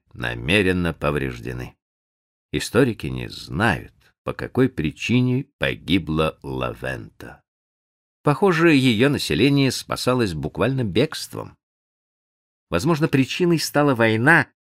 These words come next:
с одним из соседних городов, вынудившая жителей поверженной метрополии искать спасения. Другой вероятной причиной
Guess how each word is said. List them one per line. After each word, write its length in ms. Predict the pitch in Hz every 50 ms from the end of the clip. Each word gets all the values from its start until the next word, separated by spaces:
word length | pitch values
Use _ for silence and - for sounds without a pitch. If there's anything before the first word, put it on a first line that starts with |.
| _ _
с 200 | - - - -
одним 320 | 147 139 139 180 226 214
из 220 | - - 147 - -
соседних 600 | - - 135 - - - 180 175 175 170 160 143
городов, 800 | 143 139 135 139 131 127 117 - 76 - - - - - - _ _ _ _ _ _ _ _ _ _
вынудившая 880 | - 67 65 80 92 87 78 71 64 - - - - - 55 60 65 64
жителей 460 | 62 82 123 - - 95 76 73 69
поверженной 720 | - 73 67 67 71 69 64 - - 69 67 69 69 71
метрополии 840 | 69 69 69 - - - 64 - - 127 135 139 139 131 139 - - _
искать 440 | - 117 - - - - - 131 -
спасения. 680 | - - - - - - - - - - - - - _ _ _ _ _ _ _ _ _ _ _ _ _ _ _ _ _ _
Другой 340 | - 104 120 117 92 101 98
вероятной 500 | 90 95 92 87 85 87 87 - - 85
причиной 600 | - 87 85 - - 90 95 104 117 123 120 -